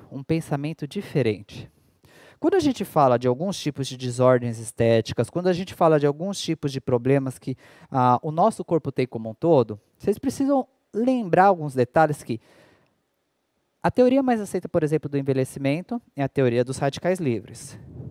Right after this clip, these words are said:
Se eu tenho excesso de radicais livres, eu começo a ter senescência de tecidos.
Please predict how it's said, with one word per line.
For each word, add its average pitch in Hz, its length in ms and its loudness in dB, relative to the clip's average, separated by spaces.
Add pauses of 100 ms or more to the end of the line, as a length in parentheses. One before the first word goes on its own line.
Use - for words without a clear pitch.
(680)
Se - 200 4
eu 285 80 8
tenho 254 200 0
excesso 190 360 0
de 147 100 -4
radicais 123 460 0
livres, 127 520 0 (200)
eu 147 100 0
começo 160 400 0
a 175 60 2
ter 165 160 0
senescência 175 720 -4
de 135 100 -8
tecidos. - 840 -6